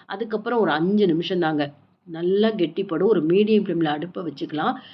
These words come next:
இப்போ ஓரளவுக்கு திக்னஸ் ஆனோடனேயே நம்ம அந்த டெசிகேட் கோகனட்டை சேர்க்க போறோம். இப்போ இந்த மாதிரி இல்ல, டெசிகேட்டட் கோகனட் இல்லைன்னா நார்மல் தேங்காய் துருவல் இருக்கு, பாத்தீங்களா?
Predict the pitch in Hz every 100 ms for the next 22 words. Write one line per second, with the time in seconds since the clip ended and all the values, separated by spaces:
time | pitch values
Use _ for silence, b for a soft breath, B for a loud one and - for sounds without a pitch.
0 | B B - 196 196 220 220 226 220 -
1 | - 190 190 185 160 165 156 151 190 277
2 | B B - 180 170 160 160 160 226 233
3 | 220 170 165 143 190 208 151 151 147 147
4 | - - 180 170 175 180 214 220 170 180
5 | 170 147 196 196 185 156 - 151 160 160
6 | 151 170 208 170 185 226 240 226 170 180
7 | 190 185 160 151 147 151 - 147 147 151